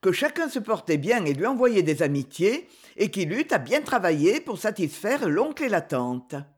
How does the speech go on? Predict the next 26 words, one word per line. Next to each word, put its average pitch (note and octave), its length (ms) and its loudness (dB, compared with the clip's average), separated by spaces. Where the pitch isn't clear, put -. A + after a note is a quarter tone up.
Mais A3+ 300 0
il G3+ 120 2
était F#3 180 4
revenu, D#3+ 640 0
et F#3 100 2
sa F3+ 140 2
place A3+ 460 0
s'était E3+ 260 0
rouverte F3 560 0
très G#3+ 180 -2
grande, F3+ 440 -2
et E3+ 100 6
le E3+ 120 2
lendemain C#4 420 0
de F3 100 -2
son D3+ 220 -2
retour, C#3+ 520 -2
sa G3 160 -2
mère B3 340 0
lui D#3+ 140 2
disait D#3 260 2
déjà : « D#3+ 720 0
Je - 120 0
ne D#4+ 160 0
sais A3 240 4
comment C4 400 2